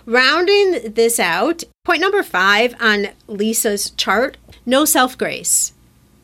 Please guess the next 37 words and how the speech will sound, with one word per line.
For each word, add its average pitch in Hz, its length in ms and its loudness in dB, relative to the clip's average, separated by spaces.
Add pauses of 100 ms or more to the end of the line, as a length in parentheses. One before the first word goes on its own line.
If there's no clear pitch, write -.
Why 427 360 0
are 415 80 2
we 330 140 2
so 403 180 0
hard 302 260 0
on 440 180 2
ourselves 196 480 -2
all 165 160 -6
the - 100 -12
time? - 500 -14 (800)
You 269 120 -4
know, 285 120 0
when 277 460 0
we 339 420 2 (300)
trip - 560 -2
just 302 260 -2
the 294 80 -2
littlest 277 680 -2
bit, 311 460 -2 (540)
we 311 720 2 (140)
say 262 420 0
such - 340 -2
mean 320 300 2
things 302 320 0
to 302 180 -2
ourselves, - 640 -8
and 214 200 -4
we 277 120 2
just 320 280 -2
put 302 200 -4
ourselves 302 440 -4
down 247 340 -2
in 269 120 -2
this 220 200 -2
little 262 280 -2
hole, 202 600 0
like, 214 300 -2